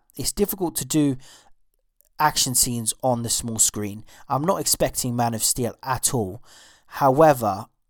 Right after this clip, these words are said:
when he came up against Lex, we don't know what version of Lex this is. He may have superpowers, but it seemed like he took him down fairly easily. And my only concern is that, especially watching the Supergirl show and the Flash show,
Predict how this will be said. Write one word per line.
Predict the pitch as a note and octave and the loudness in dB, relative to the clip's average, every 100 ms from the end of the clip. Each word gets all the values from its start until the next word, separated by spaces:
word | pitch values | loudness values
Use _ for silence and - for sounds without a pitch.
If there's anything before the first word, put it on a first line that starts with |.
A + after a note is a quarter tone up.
| _ | _
when | A#2 C#3 F3 | -2 0 0
he | D#3+ | -4
came | E3+ F#3 E3+ | -2 -2 2
up | D3+ | 2
against | C#3 B2+ B2 A#2+ - | 0 -2 -4 -2 -2
Lex, | B2+ B2 G2+ - - - - - - _ _ C3 | 0 -2 -2 -2 0 0 -2 -18 -20 _ _ -4
we | C#3 | 2
don't | F#3 F3 | 2 4
know | |
what | D3+ D3+ C3 | 4 2 4
version | C#3+ B2+ B2 | 2 2 -4
of | A#2 | -6
Lex | A#2+ - - | -6 -4 -2
this | A2+ C3 | -2 -2
is. | C#3+ | -2
He | C3+ | -2
may | B2 D3+ | 0 0
have | D3+ | 0
superpowers, | A#2 - C#3 A#2 A#2 A2 G#2 - | 0 -2 -4 -8 -2 -2 -2 0
but | B2+ A#2 - - - | 0 0 -4 -20 -12
it | C3 | -2
seemed | A#2+ G3+ G#3 | 0 0 -2
like | F3+ C3 | -2 -4
he | C#3 | -6
took | - F#3 | -6 -4
him | D3+ | -6
down | B2 C#3 B2 | 0 2 2
fairly | - - D#3+ D#3 D3+ C3+ B2 - | -4 -2 2 4 2 -2 -8 -10
easily. | C#3 B2+ A#2 G2 F2 - - - - | -6 -4 -4 -8 -10 -20 -20 -20 -4
And | B2+ | -2
my | C#3 F3 G3 | 2 4 4
only | G3 | 0
concern | - D3 - E3+ D#3+ C#3 | -4 -2 2 4 4 2
is | A2 - | -2 -2
that, | A#2 - - | -4 -6 -6
especially | - F#3+ - F3+ | -4 -2 -2 2
watching | D#3 C#3+ C#3 B2+ - - - | 2 2 -4 -6 -12 -20 -8
the | - | 0
Supergirl | - E3+ C3+ C#3+ C3 | 2 2 4 6 6
show | - C#3+ C3+ C3+ | 4 4 4 2
and | E3 D#3+ | -2 -2
the | C#3 | -4
Flash | - C#3+ B2+ | 0 0 2
show, | - C3 A#2+ | 0 0 0